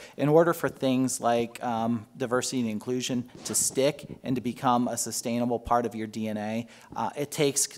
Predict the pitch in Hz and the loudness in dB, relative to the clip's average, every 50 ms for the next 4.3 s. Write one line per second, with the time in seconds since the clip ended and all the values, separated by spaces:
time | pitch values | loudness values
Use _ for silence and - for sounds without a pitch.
0 | - - - - - - - - - 139 135 127 - 123 127 123 117 110 110 - | -10 -8 -8 -8 -10 -12 -12 -6 -2 0 2 2 2 0 -2 -2 -2 -2 -4 -4
1 | - 127 120 117 117 110 110 113 113 117 - - 135 127 123 - - - - - | -2 0 0 0 0 0 -2 -2 -2 -4 -4 -2 0 0 0 -2 -6 -14 -16 -8
2 | - 127 127 123 123 127 127 - - 117 - 135 123 117 - - - 123 117 117 | -6 -2 2 4 6 6 6 4 2 -2 -4 -4 -4 -4 -4 -2 0 2 2 2
3 | 107 - - 117 - 117 101 120 113 117 113 - - 131 117 - - - 107 117 | 0 0 -2 -2 -4 -4 -4 -2 -2 -2 -2 -2 -2 -4 -4 -4 -4 -4 -2 -2
4 | 113 110 107 110 - | -2 -2 -2 -4 -4